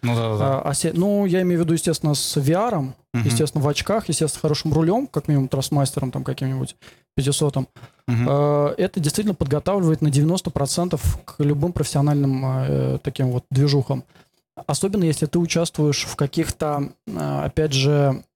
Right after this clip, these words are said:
Speaker 2: м, соревновательных темах, как тот же вот Москомспорт устраивает,
Speaker 1: Мгм.
Speaker 2: э, в Ассетто Корсе вот эти вот все,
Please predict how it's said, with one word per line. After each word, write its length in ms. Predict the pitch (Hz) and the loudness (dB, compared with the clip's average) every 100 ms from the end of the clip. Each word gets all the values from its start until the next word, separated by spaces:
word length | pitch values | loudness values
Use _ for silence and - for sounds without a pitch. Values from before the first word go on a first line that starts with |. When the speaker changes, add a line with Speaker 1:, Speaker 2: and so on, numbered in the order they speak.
| 151 | -6
Speaker 2:
м, 340 | 139 139 135 | -4 -2 -4
соревновательных 960 | - 135 147 147 156 - 147 143 - - | -4 -2 2 2 0 0 2 2 -2 -12
темах, 420 | - 190 208 175 - | -4 -2 0 -2 -4
как 260 | 160 - | -6 -6
тот 240 | - 156 147 | -4 -2 0
же 300 | 135 147 143 | 2 2 2
вот 260 | 135 131 | 0 -2
Москомспорт 600 | 143 - 151 - 147 - | -2 -2 -2 -2 -4 -4
устраивает, 540 | 147 - 151 147 139 131 | -6 -2 0 4 2 4
Speaker 1:
Мгм. 260 | 117 120 110 - _ - | 2 2 -2 -12 _ -6
Speaker 2:
э, 280 | 139 131 131 | -4 -2 0
в 100 | 127 | 0
Ассетто 320 | 131 143 - | 0 -2 -4
Корсе 500 | - 143 - - 135 | -2 -2 -2 -2 -2
вот 180 | 127 123 | -2 -4
эти 140 | 127 | -4
вот 120 | 131 - | -4 -6
все, 380 | - 135 127 | -2 -2 -2